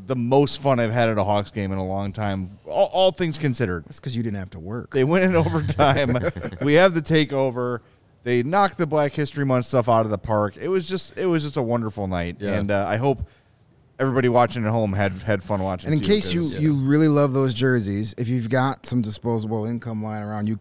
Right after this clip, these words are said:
Speaker 2: they are auctioning
Speaker 3: They're
Speaker 2: them
Speaker 3: up for
Speaker 2: off
Speaker 3: auction, yep.
Speaker 2: for charity. But if you don't have those, that kind of money, and let's face it,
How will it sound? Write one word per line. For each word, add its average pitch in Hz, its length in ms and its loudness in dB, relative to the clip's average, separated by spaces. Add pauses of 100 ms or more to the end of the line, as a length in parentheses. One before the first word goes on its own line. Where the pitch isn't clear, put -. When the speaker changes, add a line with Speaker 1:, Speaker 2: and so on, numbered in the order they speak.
Speaker 2:
they 120 120 0
are 160 260 2
auctioning 90 420 0
Speaker 3:
They're 87 80 0
Speaker 2:
them 113 100 -2
Speaker 3:
up - 80 -2
for 95 80 0
Speaker 2:
off 90 160 0
Speaker 3:
auction, 82 260 -8
yep. 82 200 -6
Speaker 2:
for 123 100 -14
charity. 160 380 -2
But 180 460 0 (200)
if 156 140 4
you 160 60 6
don't 185 160 6
have 185 200 2
those, 170 320 2
that 160 200 0
kind 196 180 0
of 214 80 2
money, 160 340 0
and 135 100 -2
let's 135 160 -2
face 127 280 -6
it, 175 100 -16